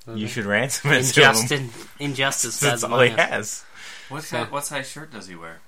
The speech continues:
Speaker 2: Extra large.
Speaker 3: Oh.
Speaker 1: We'll see what we can do. Um,
Speaker 2: If you guys wanna give Sam some clothes, I don't know how you do that.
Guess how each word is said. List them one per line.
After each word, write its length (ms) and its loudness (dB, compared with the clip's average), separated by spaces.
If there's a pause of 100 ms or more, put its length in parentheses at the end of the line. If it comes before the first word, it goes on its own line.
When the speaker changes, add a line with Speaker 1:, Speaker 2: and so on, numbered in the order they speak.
(220)
Speaker 2:
Extra 360 -12
large. 520 -12
Speaker 3:
Oh. 260 -18
Speaker 1:
We'll 80 -8
see 180 -4
what 100 -6
we 80 -4
can 120 -10
do. 200 -12 (340)
Um, 420 -4 (1160)
Speaker 2:
If 140 -4
you 160 4
guys 180 4
wanna 200 2
give 260 -2
Sam 300 0
some 180 -14
clothes, 580 -6 (520)
I 60 -4
don't 140 -4
know 60 2
how 140 4
you 220 -2
do 200 -6
that. 260 -10